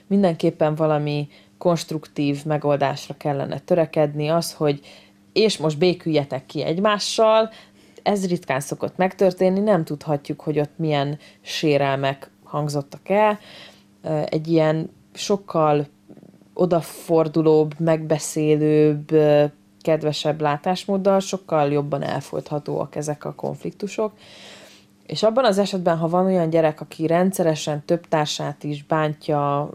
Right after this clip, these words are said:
verekednek, érdemes abban az esetben a szülőket is bevonni ebbe a diskurzusba, hogy bármiért éppen elköltöztek, kis testvér született a családba,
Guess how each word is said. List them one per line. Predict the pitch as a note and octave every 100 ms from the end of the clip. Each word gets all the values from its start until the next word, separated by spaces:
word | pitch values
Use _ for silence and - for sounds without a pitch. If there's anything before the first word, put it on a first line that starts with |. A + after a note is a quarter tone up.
| E3
verekednek, | D#3+ D3+ - D3+ D3 D3 C#3 D3 - - - _ - _
érdemes | - G3+ G3 E3+ D3+ D3 D3
abban | D3+ D3+ D3
az | C#3+
esetben | D3 - D3 D3+ D#3+
a |
szülőket | D3+ - D3 D3 - - C#3+ -
is | C#3+
bevonni | D3 D3 D3 C#3+ C#3+
ebbe | C#3+ D3 C#3+
a |
diskurzusba, | C#3+ C#3+ - - F3 F3+ G#3 G3 G#3 G3+
hogy | F3 F3 E3 D#3+ - - - _ _ _ _ _ _ _ _ -
bármiért | G3+ G3+ F3 D#3+ D#3 - -
éppen | F#3 F3+ E3
elköltöztek, | D3+ D3 D3 - D3 C#3+ C#3+ - C#3 C#3+ - -
kis | E3 -
testvér | D3+ C#3 - C#3+ D3
született | - C#3+ C#3 C#3+ -
a | C#3+
családba, | - D3 C#3+ C#3 C#3 D3 D3 C#3+ C#3+